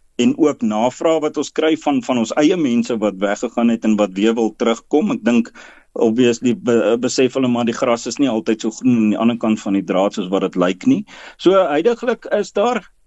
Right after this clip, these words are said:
ehm, soos ek gesê het, eh, die kans dat al hierdie goed gelyk gaan gebeur is baie skraal. Ehm, in, in, teen die tempo waarteen dit huidiglik gebeur, dink ek is dit, is dit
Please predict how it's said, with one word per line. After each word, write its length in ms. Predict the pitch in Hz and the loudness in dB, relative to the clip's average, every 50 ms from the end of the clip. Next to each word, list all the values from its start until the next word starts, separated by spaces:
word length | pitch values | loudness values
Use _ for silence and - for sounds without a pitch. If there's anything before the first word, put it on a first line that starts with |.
| _ _ | _ _
ehm, 420 | - 156 156 151 151 156 156 151 147 - _ _ - - - _ _ - - _ _ _ _ _ _ _ _ _ _ 131 | 0 0 2 2 2 2 0 -2 -6 -10 _ _ -20 -20 -20 _ _ -20 -20 _ _ _ _ _ _ _ _ _ _ -4
soos 420 | - - - 202 214 233 220 - 226 | -2 -2 0 2 4 4 4 2 -2
ek 120 | 190 - - | -8 -6 -6
gesê 300 | 190 - - 202 220 233 226 | -6 -2 0 2 2 2 0
het, 100 | - - | -2 -4
eh, 240 | - - - 67 - - - _ - _ - - - - _ - | -8 -8 -8 -10 -12 -14 -20 _ -20 _ -20 -20 -20 -18 _ -6
die 100 | 160 - | -6 -2
kans 380 | - 214 220 220 226 220 220 - | 2 2 2 4 2 2 0 0
dat 220 | 208 190 190 - | 0 -2 0 0
al 200 | - 220 226 220 | 0 2 2 2
hierdie 240 | 196 196 190 196 - | 0 0 -2 0 0
goed 180 | - 180 - | 0 -2 -2
gelyk 340 | - 170 139 127 139 165 165 | 0 0 2 2 2 0 -2
gaan 200 | - - 185 - | -4 -6 -6 -4
gebeur 400 | - - 160 143 135 165 170 170 | -2 -4 -2 0 2 2 2 2
is 140 | 170 156 - | 0 -2 -2
baie 260 | - 120 123 135 151 151 | 0 0 2 2 0 -2
skraal. 520 | - - - 175 165 180 202 208 202 180 _ - - _ _ _ _ - | -2 -2 -2 -2 0 0 -2 -2 -4 -4 _ -16 -20 _ _ _ _ -2
Ehm, 400 | - 127 127 127 127 131 127 120 - _ - 170 | 0 2 4 4 4 2 2 0 -2 _ 0 2
in, 140 | 143 143 143 - | 2 2 2 2
in, 160 | 165 151 151 - - - | 2 2 2 0 0 2
teen 140 | - 170 165 165 | 2 4 4 2
die 120 | 156 - | 0 0
tempo 380 | - 190 190 190 185 - 202 165 | 0 0 0 0 -2 -2 0 0
waarteen 460 | 151 156 143 139 - 175 170 160 165 | 0 0 -2 -2 -2 0 0 0 0
dit 160 | 156 135 - | -2 -2 0
huidiglik 560 | 120 123 131 139 165 160 - 165 147 - - | 0 0 2 2 0 0 0 -2 -2 -2 -2
gebeur, 480 | - - 127 113 127 131 143 147 135 117 | -4 -4 -2 0 2 2 2 2 0 0
dink 220 | 120 117 120 117 | 0 0 0 0
ek 160 | 147 131 - 123 | 0 0 0 0
is 120 | 131 - | 0 2
dit, 260 | - 139 127 - - - - | 0 0 0 -2 -4 -2 -2
is 160 | 131 117 - | -2 0 0
dit 420 | 135 123 113 _ - - - - | -2 -4 -4 _ -16 -20 -20 -20